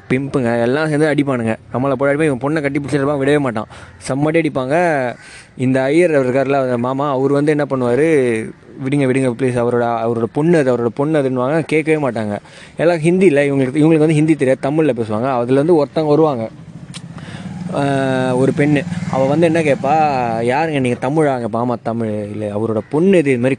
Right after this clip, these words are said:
கூட்டின்னு வந்துட்டாங்க, அவர், அவர் கூட்டிட்டு போறதுக்காக வந்திருக்கோம் நாங்க" அப்படின்னு. "நீங்க எவ்வளோ காசு கேட்டாலும் நாங்க கொடுத்துட்றோம், எங்ககிட்ட ஆனா எங்களுக்கு தான் இருக்கு." அவன் வந்து பத்து, அஞ்சாயிரம் ரூபா என்னமோ கேட்பான். "எங்ககிட்ட இது மாதிரி மூணாயிரம் ரூபாய் தான் இருக்கு,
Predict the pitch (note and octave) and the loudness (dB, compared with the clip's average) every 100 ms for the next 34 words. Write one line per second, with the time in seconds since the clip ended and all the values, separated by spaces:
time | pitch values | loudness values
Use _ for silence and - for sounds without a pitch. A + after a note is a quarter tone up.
0 | D3+ E3 D#3 B2 A#2+ A#2 A2+ A2 A2 - | 0 -2 0 -2 -2 -2 -2 -2 -4 -10
1 | - B2 A2+ F3 G3 E3 D3 B2 C#3 C3 | -8 -6 0 2 2 2 0 0 0 0
2 | B2 A#2+ A2+ G#2+ G#2 G#2+ G#2+ G2+ G2 G2+ | 0 0 -2 -4 -4 -4 -6 -6 -10 -14
3 | - - - - - A2+ A2 D3 F3 E3 | -20 -20 -20 -20 -10 -2 2 4 4 2
4 | D#3+ C#3+ D3 C3 A#2 - A#2 A2 A2+ A2 | -2 -2 0 -2 -4 -2 -2 0 -2 -2
5 | A2 A2 C#3 C3+ B2 A2+ A#2 A#2+ A2+ G#2 | -4 -4 -4 -2 -2 -2 -2 -2 -2 -2
6 | G#2+ A2 A2+ C#3 D#3 C#3+ - C3+ C3+ C#3 | -4 -2 -2 0 -2 -2 -4 -2 2 2
7 | C#3+ C#3+ C#3 C3 A#2 G#2+ G#2+ - - - | 2 0 0 -2 -2 -4 -6 -10 -20 -20
8 | - - A#2 A#2+ C#3 C#3 B2+ B2+ B2+ B2 | -16 -8 -6 -2 0 2 2 2 0 0
9 | C3 C3 A#2 A#2 A#2 | 0 0 0 2 2